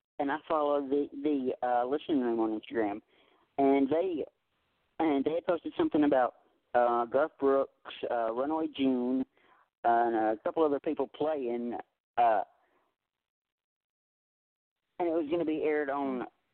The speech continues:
on T V, uh, locally there in Nashville, and, uh, and, and of course, uh, Runaway June couldn't make it. They, they had, had a prior commitment, but, uh,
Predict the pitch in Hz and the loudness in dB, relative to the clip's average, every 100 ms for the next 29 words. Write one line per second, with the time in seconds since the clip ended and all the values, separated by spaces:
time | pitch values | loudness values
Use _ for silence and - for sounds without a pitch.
0 | - 156 135 139 135 160 143 127 120 123 | -4 -2 0 0 2 0 0 -2 0 0
1 | 127 131 135 135 123 113 107 139 - - | 0 -2 -2 -2 -2 -2 -2 -4 -4 -18
2 | _ _ - - - 151 143 139 - 123 | _ _ -20 -8 -2 0 2 2 2 0
3 | 107 - _ _ _ _ _ _ _ _ | 0 -4 _ _ _ _ _ _ _ _
4 | _ _ _ _ _ _ - - - 147 | _ _ _ _ _ _ -12 -4 0 2
5 | 139 127 - _ _ _ _ - 170 156 | 2 0 -4 _ _ _ _ -2 2 2
6 | 147 185 156 - - 123 117 113 - _ | 2 0 -2 -2 2 4 2 0 -18 _
7 | _ _ _ _ _ _ _ _ _ _ | _ _ _ _ _ _ _ _ _ _
8 | _ _ _ _ _ - 170 151 143 180 | _ _ _ _ _ -2 0 0 0 -2
9 | 180 147 139 139 - - 127 139 127 _ | -2 -2 0 -2 -2 -6 -2 -2 -4 _
10 | _ _ 139 139 143 143 120 - 135 131 | _ _ -4 -4 -2 -2 -4 -4 -2 -2
11 | - 123 113 - 139 - 113 101 - 123 | -2 -4 -2 -2 -4 -2 -4 -4 -2 2
12 | 107 113 113 | 2 0 -2